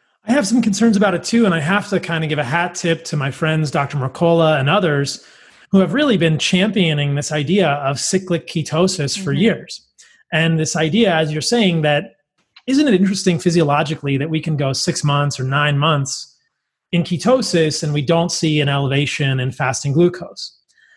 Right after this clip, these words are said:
Speaker 2: Mm-hmm.
Speaker 1: And then if we go longer than that, if we go more than a seasonal year cycle,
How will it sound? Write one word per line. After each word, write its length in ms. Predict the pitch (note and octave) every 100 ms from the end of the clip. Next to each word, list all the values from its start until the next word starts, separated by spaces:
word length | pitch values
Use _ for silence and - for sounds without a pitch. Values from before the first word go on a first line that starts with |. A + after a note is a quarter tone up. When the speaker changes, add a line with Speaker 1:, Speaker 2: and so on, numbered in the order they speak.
| G#3
Speaker 2:
Mm-hmm. 80 |
Speaker 1:
And 100 | F#3
then 80 | G#3+
if 100 | G#3+
we 120 | B3+
go 100 | C#4+
longer 500 | B3+ D#3+ D#3 G3+ G3+ C#3+
than 100 | B2
that, 220 | G#2+ A#2
if 120 | D3+
we 100 | G#3+
go 160 | A3 G3+
more 420 | F#3 F3+ G#3+ B3+
than 100 | B3+
a 60 | F3
seasonal 720 | - - F#3+ G3+ G3+ G3 E3
year 320 | D3 D#3+ E3
cycle, 640 | - - D3 D#3+ - -